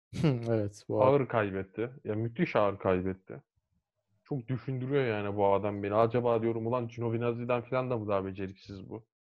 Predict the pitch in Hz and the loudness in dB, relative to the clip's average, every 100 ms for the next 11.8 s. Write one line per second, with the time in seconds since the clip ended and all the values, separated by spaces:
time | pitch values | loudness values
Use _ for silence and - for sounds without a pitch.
0 | _ _ _ _ _ _ 117 - 135 131 | _ _ _ _ _ _ -12 -4 -2 -2
1 | 131 123 113 98 95 - _ _ _ _ | -2 -2 -2 -4 -6 -10 _ _ _ _
2 | _ _ _ _ - - - - 170 - | _ _ _ _ -10 -8 -10 -2 -2 0
3 | 240 - 226 - - - - - 127 - | -4 -2 -6 -6 -12 -12 -12 0 2 6
4 | 131 131 123 123 123 147 117 131 214 _ | 10 10 10 8 8 6 4 2 -2 _
5 | _ _ _ _ _ _ _ _ - 104 | _ _ _ _ _ _ _ _ -14 -6
6 | 104 - 113 131 110 120 104 98 95 95 | -4 0 4 6 6 4 2 2 0 -2
7 | 90 80 113 123 120 117 110 113 117 120 | -6 -2 4 4 4 4 4 6 4 4
8 | 113 113 110 110 104 - _ _ _ _ | 6 6 4 0 -2 -8 _ _ _ _
9 | _ _ _ _ _ _ _ _ _ _ | _ _ _ _ _ _ _ _ _ _
10 | _ _ _ _ _ _ 110 107 - 135 | _ _ _ _ _ _ -8 -8 2 6
11 | 147 139 113 101 95 95 120 | 8 8 8 8 6 6 0